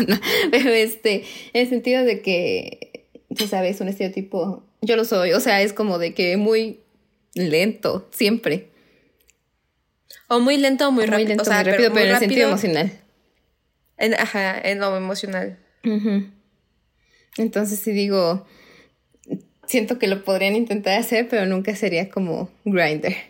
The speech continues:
Speaker 2: No. No sería así de, "Hey, dick pic". O, ah, bueno, no. ¿Qué sería? Eh, no, aparte,
Speaker 1: <laughs>
Speaker 2: no, ¿qué? No,
Speaker 1: Es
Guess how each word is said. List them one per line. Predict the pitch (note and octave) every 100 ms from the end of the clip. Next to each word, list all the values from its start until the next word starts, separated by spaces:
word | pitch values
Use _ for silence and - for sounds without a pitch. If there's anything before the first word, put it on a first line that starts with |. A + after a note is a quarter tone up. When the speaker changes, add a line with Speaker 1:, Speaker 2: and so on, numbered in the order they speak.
| - -
Speaker 2:
No. | G#3 G3+ F#3 F3 G3 F#3 _ _ _ _
No | - A#3+
sería | B3 A3 G#3
así | G#3+
de, | G#3 F#3+
"Hey, | G#3+ F#3+
dick | F3 G3
pic". | - E3 -
O, | F3+
ah, | G3
bueno, | G#3 E3+
no. | D#3+ D#3+ F#3
¿Qué | - G#3
sería? | G#3+ G3+ F#3 -
Eh, | E2+ D#2 - - _ _ - _ -
no, | C#4+
aparte, | D#4+ F#4 A#4 - - - - -
Speaker 1:
<laughs> | - G#3+ A3+ -
Speaker 2:
no, | C4 - -
¿qué? | - - _ - _ _ _ _ _ _
No, | - G3 - - _
Speaker 1:
Es | A#3+